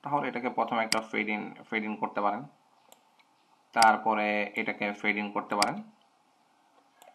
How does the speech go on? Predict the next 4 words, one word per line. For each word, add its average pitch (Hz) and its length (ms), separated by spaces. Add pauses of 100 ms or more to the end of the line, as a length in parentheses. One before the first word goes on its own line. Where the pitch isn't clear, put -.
(1700)
এবং 143 100 (120)
এটাকে 117 260 (800)
একসাথে - 380 (120)
ফেড 98 160